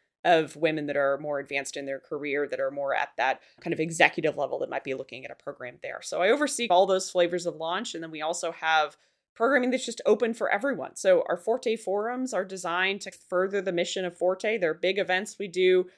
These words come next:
throughout the United States and also virtually. We have a diversity day that's virtual again this year, which is just a great way, again, to continue that conversation and to talk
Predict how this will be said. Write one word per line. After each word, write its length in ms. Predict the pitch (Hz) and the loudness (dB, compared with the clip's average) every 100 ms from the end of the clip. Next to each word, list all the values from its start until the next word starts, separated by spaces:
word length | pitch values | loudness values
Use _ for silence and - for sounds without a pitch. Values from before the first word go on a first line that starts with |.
| _ | _
throughout 300 | - 185 190 | 0 4 4
the 80 | 190 | 2
United 320 | 180 170 170 | -4 -4 -4
States 360 | - 180 175 175 | -6 -2 -2 -2
and 100 | 156 | -6
also 220 | 160 160 | -6 -6
virtually. 760 | 156 220 - 262 262 262 277 _ _ _ _ | -2 -2 -2 -4 0 0 -2 _ _ _ _
We 100 | 175 | 0
have 100 | 185 | 0
a 40 | 165 | 0
diversity 520 | 170 208 262 226 247 | -2 0 -2 -2 -2
day 220 | 226 226 | 2 2
that's 300 | 214 208 - 185 | 0 -4 -10 -4
virtual 380 | 202 208 214 | -4 -4 -4
again 300 | 202 196 208 | -2 0 0
this 180 | 196 - | -2 -4
year, 160 | 202 196 | -2 -2
which 180 | 185 165 | -2 -8
is 160 | - - 165 | -14 -18 -16
just 220 | 180 - | -12 -12
a 40 | |
great 320 | - 165 180 | 0 2 2
way, 160 | 190 175 | 4 4
again, 220 | 165 165 | 4 0
to 140 | 180 175 | -4 -10
continue 560 | 175 165 185 214 226 | -10 -10 -8 -4 -2
that 200 | 175 - | -2 -4
conversation 840 | - 165 165 151 - 143 196 254 220 | -4 -6 -4 -8 -6 -4 -4 -6 -6
and 120 | 160 | -6
to 100 | 160 | -8
talk 500 | - - 160 180 - | -8 2 2 2 -2